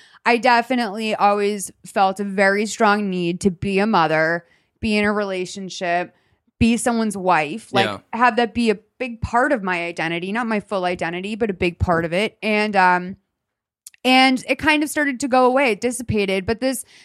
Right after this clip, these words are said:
Speaker 1: I s-, did say to the psychic, I was like, "You know, I'm not, I'm not really, like, optimistic. I'm not, not optimistic, but I'm not optimistic that I'm going to get married and have kids." Like,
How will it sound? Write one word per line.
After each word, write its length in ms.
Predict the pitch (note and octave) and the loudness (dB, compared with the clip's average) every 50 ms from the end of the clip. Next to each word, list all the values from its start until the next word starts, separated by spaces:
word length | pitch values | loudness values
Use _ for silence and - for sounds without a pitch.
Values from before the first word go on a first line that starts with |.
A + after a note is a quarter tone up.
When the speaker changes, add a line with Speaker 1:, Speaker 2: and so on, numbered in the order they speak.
| _ _ _ _ _ _ _ - | _ _ _ _ _ _ _ 0
Speaker 1:
I 100 | C#4 D4 | 0 0
s-, 120 | D4+ D4+ - - | 0 -2 -6 -4
did 200 | - F4+ F4+ - | -2 -2 -2 -2
say 240 | - - F#4 F4 F4 | -2 -2 -2 -2 -2
to 100 | - C#4 | -2 -4
the 80 | C4+ B3+ | -6 -2
psychic, 420 | - D4 C#4 C#4+ - C#4 A3+ - | 2 2 2 2 2 -2 -2 0
I 80 | B3+ B3+ | 0 2
was 140 | B3+ B3+ | 2 0
like, 160 | A#3 B3+ A#3 - | -2 -2 -2 -2
"You 60 | C#4 | -2
know, 60 | B3+ | 0
I'm 120 | A3 B3 C#4 | 0 0 0
not, 260 | C#4+ C#4+ C4+ A#3 - - _ _ _ _ - | 2 2 2 0 -2 -6 _ _ _ _ -6
I'm 100 | A#3+ C4 | -2 0
not 180 | C#4+ D4 C#4+ - | 0 0 0 -2
really, 240 | C4+ C#4 C#4 C#4 C4+ | -4 -4 -2 -2 -2
like, 180 | B3+ A#3+ A3+ - | -2 -2 -2 -2
optimistic. 720 | - A#3 A3+ - - A3+ G3+ F#3+ G3 - - D4 D4 C#4 C4 | 0 0 0 0 -2 -4 -4 -4 -4 -4 -2 0 0 0 2
I'm 60 | B3 | 2
not, 220 | A#3+ A#3 G3+ - | 2 2 0 0
not 320 | G3 G3+ F#3+ F#3 G3+ G3+ - | -2 -2 0 0 0 0 0
optimistic, 840 | - B3+ C4+ C4+ - D#4 D4+ D4+ D#4 D#4+ - - E4+ E4+ E4+ E4 - | 0 0 0 0 0 -2 0 0 0 -2 -2 0 0 2 2 0 0
but 80 | - B3+ | 0 2
I'm 80 | B3 | 2
not 200 | C4 C#4+ C#4 - | 4 4 2 2
optimistic 800 | - A#3 A#3 - - A#3+ A3+ A3+ A#3+ A3 - - A3+ G#3+ G#3 - | 2 2 2 0 0 -2 -2 -2 -2 -4 -6 -6 -6 -6 -6 -6
that 100 | A3 G3+ | -6 -6
I'm 140 | G3+ F#3+ F#3+ | -4 -4 -4
going 220 | F#3 G3+ F#3+ F#3+ | -4 -4 -2 -2
to 60 | G3 | -2
get 140 | F#3 F#3 D#3 F3 | -4 -4 -4 -2
married 280 | F#3+ F3+ F3+ F#3 F#3+ | -2 -2 -2 -2 -4
and 80 | G3 G3 | -4 -4
have 180 | F#3 F3+ F#3 | -4 -4 -4
kids." 500 | - - D4+ E4+ A#3+ G3 F#3 F3 - - A#3+ | -4 -4 -2 -2 -2 -2 -4 -6 -6 -2 0
Like, 260 | A3+ A3+ G#3+ G#3+ - | 2 2 2 0 -4